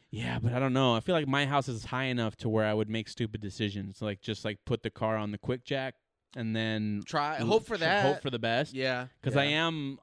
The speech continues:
Speaker 1: a little higher, elevated from the street. So in total, it would probably have to be, like, six feet of water to even get into my garage.
Speaker 2: Yes, potentially.
Speaker 1: But you never know. But
Speaker 2: Definitely.
Speaker 1: as far inland as I am, I think I'm okay.
Speaker 2: Yes,
Speaker 1: Yeah.
Speaker 2: absolutely. So,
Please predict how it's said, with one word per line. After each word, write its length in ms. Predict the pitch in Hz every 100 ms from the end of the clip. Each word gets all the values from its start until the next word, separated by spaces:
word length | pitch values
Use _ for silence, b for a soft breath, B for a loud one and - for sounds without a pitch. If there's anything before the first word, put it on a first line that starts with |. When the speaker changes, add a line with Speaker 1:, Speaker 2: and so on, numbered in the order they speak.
| -
Speaker 1:
a 60 |
little 240 | 127 135 123
higher, 640 | - 139 127 107 104 107 -
elevated 460 | 135 123 117 113
from 140 | - 110
the 60 | 101
street. 500 | - 135 110 98 -
So 500 | - 123 120 113 101 b b b
in 220 | 160 180
total, 720 | - 143 185 160 120 113 110 - _ _
it 80 | 123
would 160 | 135 135
probably 360 | 143 139 139 131
have 200 | 135 123
to 100 | 123
be, 140 | 123
like, 220 | 120 110
six 300 | - 139 120 -
feet 160 | 123
of 60 | 113
water 320 | 110 117 117
to 180 | 110 127
even 540 | 107 117 110 107 98 95 _ _ _ _ _
get 220 | 127 123 -
into 360 | 147 151 139
my 140 | 117 104
garage. 440 | 101 95 87 -
Speaker 2:
Yes, 640 | 120 104 85 - - - - -
potentially. 580 | 147 127 110 110 110 147
Speaker 1:
But 100 | 123
you 100 | 127
never 260 | 120 104 101
know. 380 | 101 98 95 90 98 87
But 180 | 156 160
Speaker 2:
Definitely. 320 | 120 104 95
Speaker 1:
as 180 | 117 123
far 200 | - 156
inland 300 | 147 143 135
as 100 | 120
I 160 | 120 120
am, 220 | 110 104
I 40 | 104
think 220 | - 98
I'm 120 | 95 92
okay. 340 | - - 82 131
Speaker 2:
Yes, 640 | 139 117 - - - -
Speaker 1:
Yeah. 260 | 107 107 113
Speaker 2:
absolutely. 720 | 107 104 104 98 95 95 85
So, 400 | - 90 90 87